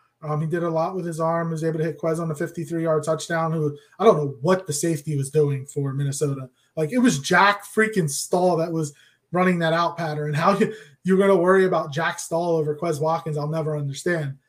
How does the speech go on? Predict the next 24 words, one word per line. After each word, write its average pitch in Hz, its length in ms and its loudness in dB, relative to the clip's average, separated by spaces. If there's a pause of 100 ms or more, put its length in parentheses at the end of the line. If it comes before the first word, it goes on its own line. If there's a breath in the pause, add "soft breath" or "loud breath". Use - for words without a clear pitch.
(320)
But 175 140 0
you 185 100 2
have 214 200 2
to 196 80 -8
give 190 360 4 (1120)
Howie, 180 480 0
or, 170 280 0
um, 160 240 -2
excuse 160 220 -4
me, 160 80 -2
you 165 60 0
have 160 80 -4
to 180 80 -4
give 165 100 -2
Jalen 165 300 0
Hurts 165 180 -2
a - 100 -10
lot 160 300 0
of 180 80 -4
credit. 175 320 -4 (220 soft breath)
Look, 151 260 -6
one 175 320 0
game, 208 440 4 (1040)
okay, 196 360 0